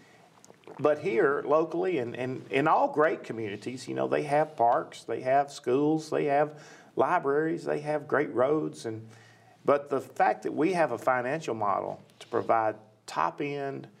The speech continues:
high-quality rec centers, ball fields, we have amenities that people don't normally have. We have indoor soccer arenas. We do have splash pads.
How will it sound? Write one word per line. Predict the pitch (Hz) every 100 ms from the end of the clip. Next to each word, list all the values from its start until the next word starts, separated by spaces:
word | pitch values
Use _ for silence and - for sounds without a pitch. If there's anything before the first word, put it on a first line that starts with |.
| - _ _ _
high-quality | - 139 160 160 147 135 - 113
rec | 107 123 -
centers, | 127 120 123 120 117
ball | - 107 117 120
fields, | 120 113 110 110 - - _ - _
we | 143 160
have | 156
amenities | 131 120 135 139 139 131 117
that | - -
people | 131 135 123 110 - - - - -
don't | 131 131 123
normally | 131 135 123 110
have. | 117 135 123
We | 104 123
have | 127
indoor | - 123 143 139
soccer | 139 139 127 - 107
arenas. | 101 101 92 92 - - _ _
We | 131 147
do | 143 147
have | 110 101
splash | - 101 95 92 -
pads. | 95 - - -